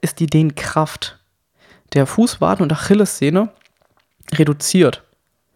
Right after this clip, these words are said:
Das heißt, dass wenn du läufst, besonders im Mittel- oder Vorfußbereich, also nicht als Fersenläufer, wo du, was eh nicht so zu empfehlen ist,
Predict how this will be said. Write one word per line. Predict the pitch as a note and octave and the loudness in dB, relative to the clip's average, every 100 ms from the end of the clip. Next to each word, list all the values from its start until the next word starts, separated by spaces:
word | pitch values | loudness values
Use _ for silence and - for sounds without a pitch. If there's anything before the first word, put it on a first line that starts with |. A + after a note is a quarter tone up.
| _ _ _ _ _ _ _ _ - | _ _ _ _ _ _ _ _ -6
Das | D3 D3 - | -4 -4 -4
heißt, | F#3+ G#3+ - - - _ - - _ - | -2 -4 -6 -12 -20 _ -20 -20 _ 0
dass | E3 E3 - - _ _ _ _ - | 0 2 -4 -8 _ _ _ _ 0
wenn | D#3 | 2
du | D#3 D3 C3+ | 4 2 2
läufst, | C#3 E3+ A3+ C4 - - - _ _ | -2 0 0 -2 -6 -16 -20 _ _
besonders | - D3+ F3 E3 | -4 0 2 0
im | - C#3 C#3 | 0 0 2
Mittel- | F3 - | 2 2
oder | D#3 C#3 | 0 0
Vorfußbereich, | - - - D#3 - D#3 C#3+ E3+ D4 - _ _ _ - | -2 -2 0 -4 -4 -4 -2 0 -2 -10 _ _ _ 0
also | C#3+ | 2
nicht | D3 E3+ - | 2 0 -2
als | C3 | -2
Fersenläufer, | - E3 E3 B2+ C#3+ - C#3+ | 2 2 2 2 0 -2 -4
wo | |
du, | C3 B2 B2 _ _ | -2 -4 -4 _ _
was | D3+ - | -20 -2
eh | E3+ | 2
nicht | F#3+ - | 2 0
so | - | -8
zu | - - | -6 -2
empfehlen | C#3+ C#3+ - E3 F#3+ | -2 0 2 2 0
ist, | A#3+ | -4